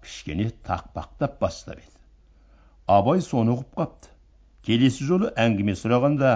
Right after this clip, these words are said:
әжесін тізесінен ақырын қағып: «Е, бұлдыр-бұлдыр күн өткен,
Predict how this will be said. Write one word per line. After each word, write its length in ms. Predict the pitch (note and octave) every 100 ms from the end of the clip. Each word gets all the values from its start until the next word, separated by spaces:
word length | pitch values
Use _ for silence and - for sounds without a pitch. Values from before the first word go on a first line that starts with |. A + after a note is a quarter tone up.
| - - _ _ _
әжесін 640 | A2 A#2 B2 A#2 C3 B2 - -
тізесінен 560 | - G2+ G2+ - G2 F#2
ақырын 460 | F#2+ F#2+ F#2 F#2+ F2+
қағып: 380 | G2 F2 F#2 - - - _ _ _ _ _
«Е, 520 | G2+ A2+ D#3 F3 E3 - _ _ _ _ -
бұлдыр-бұлдыр 840 | G2+ F#2+ A2 A#2+ C3 F3+ D3 F#3+
күн 220 | - G2
өткен, 400 | F2 - - E3